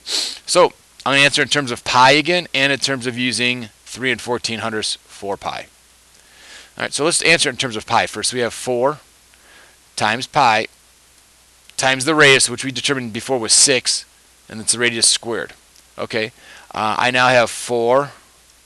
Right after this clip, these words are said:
times pi, uh, six squared, six times six gives me thirty-six.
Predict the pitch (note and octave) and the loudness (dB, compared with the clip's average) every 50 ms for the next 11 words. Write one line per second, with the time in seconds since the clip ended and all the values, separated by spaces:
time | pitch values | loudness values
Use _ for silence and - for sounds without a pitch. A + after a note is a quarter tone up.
0 | _ _ _ _ _ _ _ _ _ _ _ _ _ _ _ - - B2 A#2+ B2 | _ _ _ _ _ _ _ _ _ _ _ _ _ _ _ -4 0 2 4 4
1 | C3 C3+ - - D#3+ D#3 D3 B2+ A#2 A2+ A#2 A#2 - - _ _ _ _ _ _ | 4 2 2 4 6 8 8 10 8 8 6 4 0 -6 _ _ _ _ _ _
2 | _ _ _ _ _ _ - - A#2 A2+ A2 G#2+ - - F3+ E3 - - - D#3 | _ _ _ _ _ _ -6 -4 -2 -2 0 0 0 0 0 2 0 0 0 0
3 | E3 E3 E3 E3+ F3+ F3 D#3+ B2 - - - - - - D3+ D#3 - - - - | 2 4 6 6 6 4 2 -4 -12 -10 -4 -2 0 0 0 0 2 2 0 0
4 | - - - C#3 C3+ C3 B2 B2 - - C#3 C#3 - - - C3+ A2+ B2 B2 A2 | 0 -2 0 2 2 2 2 2 2 2 2 0 -2 -2 -4 -4 -6 -6 -8 -10
5 | - - C3+ B2 A#2+ A2 - - - C#3+ D#3 E3+ - - - - - - | -8 -4 -4 -4 -2 0 0 0 2 2 0 0 0 -4 -4 -4 -6 -8